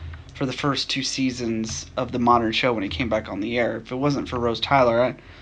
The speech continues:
and Billie Piper's portrayal of that role, I don't know that Doctor Who would still be on the air. You know, she really helped revitalize the show and bring it to the heights that it's, that it's at now. Uh, a side note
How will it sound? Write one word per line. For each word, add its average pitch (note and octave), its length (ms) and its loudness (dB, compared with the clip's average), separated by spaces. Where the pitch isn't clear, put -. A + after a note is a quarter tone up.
and A#2+ 120 0
Billie B2+ 220 2
Piper's B2 420 2
portrayal F3 560 6
of B2 100 0
that A#2+ 180 6
role, B2 360 4
I D#3+ 60 12
don't E3 160 6
know D#3 100 10
that C3+ 160 8
Doctor B2 260 8
Who C#3+ 180 -2
would B2 120 2
still C3+ 240 -2
be A2 100 -4
on G#2+ 160 -2
the F#2 160 -2
air. C3+ 340 6
You C3 80 -2
know, A#2+ 160 0
she C#3+ 220 2
really B2 520 2
helped - 340 8
revitalize B2+ 840 8
the B2 120 -4
show B2 340 4
and A#2+ 100 0
bring B2+ 200 0
it A2+ 120 -2
to - 100 -8
the A2 60 -2
heights A#2+ 380 0
that G2 140 -4
it's, - 340 -8
that A#2 140 -4
it's A2 160 -4
at A2+ 220 0
now. A2+ 380 4
Uh, A2+ 260 4
a C#3 80 -2
side F3+ 560 8
note F3 500 4